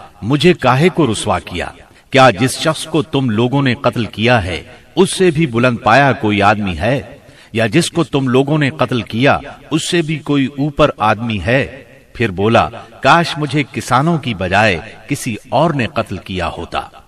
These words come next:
اس کے بعد کہنے لگا، "مجھے بتاؤ فتح کس کی ہوئی؟" عبداللہ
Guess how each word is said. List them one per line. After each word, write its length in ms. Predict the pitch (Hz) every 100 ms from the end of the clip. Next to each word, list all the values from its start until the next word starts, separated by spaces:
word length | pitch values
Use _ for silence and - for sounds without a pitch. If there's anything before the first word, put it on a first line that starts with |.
| _ _ 135
اس 160 | 135
کے 100 | 123
بعد 180 | 90 85 -
کہنے 240 | 95 123
لگا، 300 | 113 85 82 - - - 104
"مجھے 300 | 156 - 127
بتاؤ 580 | 104 107 120 101 90 - - -
فتح 320 | 143 143 127 -
کس 180 | 180 -
کی 140 | - 90
ہوئی؟" 280 | 90 69 - - _
عبداللہ 360 | 127 117 185